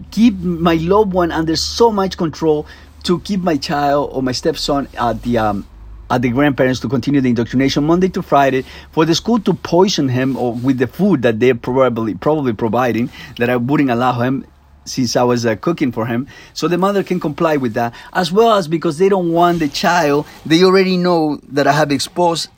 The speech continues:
the electromagnetic radiation that has been, uh, placed around. So they don't want the child to continue to get his brain damage, because it has caused brain damages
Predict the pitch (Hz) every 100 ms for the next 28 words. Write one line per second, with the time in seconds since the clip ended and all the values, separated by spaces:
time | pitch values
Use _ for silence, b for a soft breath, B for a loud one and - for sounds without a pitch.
0 | _ _ _ _ _ 135 151 143 151 143
1 | 139 165 165 160 143 156 160 135 131 135
2 | 131 143 135 - - 107 - 160 147 -
3 | _ 117 113 151 127 92 B B B -
4 | 175 240 226 156 165 151 - 147 139 135
5 | 135 120 127 - 170 156 143 135 147 139
6 | 123 127 160 175 127 107 104 98 101 110
7 | 110 120 160 - 120 110 110 107 110 113
8 | 98 107 101 98